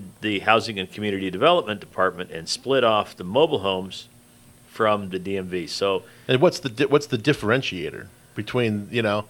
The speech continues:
Speaker 2: like, a single wide mobile home?
Speaker 1: Theoretically, it's four hundred square feet, which
Speaker 2: Or
Speaker 1: would
Speaker 2: larger.
Speaker 1: be a ten by forty. Right. So if it's over ten by forty, then you have to be H C D. But,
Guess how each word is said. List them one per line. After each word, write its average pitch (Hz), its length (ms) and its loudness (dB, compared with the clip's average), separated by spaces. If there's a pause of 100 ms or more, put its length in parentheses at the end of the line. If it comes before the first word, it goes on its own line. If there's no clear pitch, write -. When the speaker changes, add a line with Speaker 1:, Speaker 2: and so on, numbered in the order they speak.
Speaker 2:
like, 120 100 2
a 110 60 4
single 131 340 2
wide 110 300 4
mobile 120 260 4
home? 95 300 -4 (260)
Speaker 1:
Theoretically, 165 720 2
it's 98 120 -4
four 131 240 2
hundred 101 400 0
square 104 320 0
feet, 82 360 -6
which 107 100 2
Speaker 2:
Or 120 40 4
Speaker 1:
would 113 80 2
Speaker 2:
larger. 117 240 6
Speaker 1:
be 104 60 -4
a - 20 -2
ten 107 220 0
by 98 160 2
forty. 85 420 -4 (180)
Right. 98 360 0
So 110 120 -4
if - 140 -4
it's 127 140 -2
over 151 280 2
ten 127 300 0
by 110 140 6
forty, 104 400 -2
then 95 240 -6
you 90 100 -6
have 92 280 -2
to 92 80 -10
be 87 180 -6
H 85 260 -6
C 90 120 -6
D. 78 200 -10
But, 82 220 -8